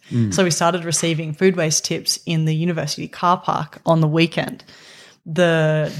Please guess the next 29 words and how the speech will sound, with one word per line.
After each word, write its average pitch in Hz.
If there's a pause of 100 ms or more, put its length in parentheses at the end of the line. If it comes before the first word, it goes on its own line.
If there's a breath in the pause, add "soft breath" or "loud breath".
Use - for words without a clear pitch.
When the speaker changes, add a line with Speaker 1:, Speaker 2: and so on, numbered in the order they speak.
Speaker 2:
deal 190
was 160
that 156
it 147
had -
to 170
be 160 (200)
spotless 165
and 160
clean 160 (180)
by 180
Monday 175
Speaker 1:
<laughs> 277
Speaker 2:
when 165 (380 loud breath)
the 160
university 170
staff 220
came 170
back 165
and 175
needed 160
to -
park 220
in 170
that 160
Speaker 1:
Mm. 196
Speaker 2:
car 190
park. - (560 loud breath)
And 165